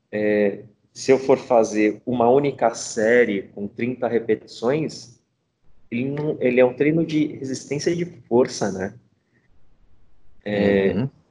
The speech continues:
Speaker 1: se eu faço três séries de dez, provavelmente é um treino de hipertrofia. Ah, só que o, o tempo de intervalo que a gente dá pra pessoa é o, o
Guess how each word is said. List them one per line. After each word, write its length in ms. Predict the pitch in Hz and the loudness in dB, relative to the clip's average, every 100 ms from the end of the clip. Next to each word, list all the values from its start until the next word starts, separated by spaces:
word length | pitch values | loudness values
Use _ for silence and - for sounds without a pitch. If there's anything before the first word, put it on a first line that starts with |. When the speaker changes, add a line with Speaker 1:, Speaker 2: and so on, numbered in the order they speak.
| _ _ _ _ - _ | _ _ _ _ -20 _
Speaker 1:
se 180 | - - | -16 -4
eu 80 | 120 | -2
faço 600 | 113 117 101 113 - - - | 2 2 4 0 -4 -8 -6
três 340 | 131 131 127 - | 2 4 2 -2
séries 380 | - 104 101 | -8 -6 -6
de 100 | - | -8
dez, 520 | 113 117 131 165 107 - | 0 4 4 2 -2 -12
provavelmente 760 | - 147 143 143 131 139 151 | -4 2 2 0 -4 -8 -6
é 40 | 156 | -8
um 100 | 160 - - - | -8 -14 -20 -6
treino 360 | 135 143 143 | -4 -2 -4
de 260 | 120 113 101 _ _ _ _ _ - - | -4 -8 -10 _ _ _ _ _ -20 -20
hipertrofia. 1000 | 104 - 98 - - - - 107 113 - - _ _ _ _ _ - - - 107 | -14 -6 -4 -4 -12 -16 -8 0 0 0 -6 _ _ _ _ _ -20 -20 -20 -8
Ah, 480 | 110 107 107 104 101 - _ _ _ _ _ _ _ _ | -2 0 2 -2 -4 -12 _ _ _ _ _ _ _ _
só 220 | - 117 | 0 0
que 140 | - | 2
o, 300 | 139 135 117 | 0 -2 -4
o 40 | 117 | -2
tempo 320 | 123 117 131 | 0 -2 -4
de 80 | 123 | -10
intervalo 560 | - 123 113 113 113 | -6 -4 2 2 2
que 80 | 117 | -2
a 40 | |
gente 240 | 113 110 107 | -4 -6 -10
dá 420 | 104 107 104 104 - _ | 0 2 2 0 -12 _
pra 80 | - | -14
pessoa 380 | - 110 - 127 | -4 -4 2 6
é 40 | |
o, 240 | 123 110 117 - - _ _ _ | 6 4 -4 -12 -20 _ _ _
o 140 | - | -12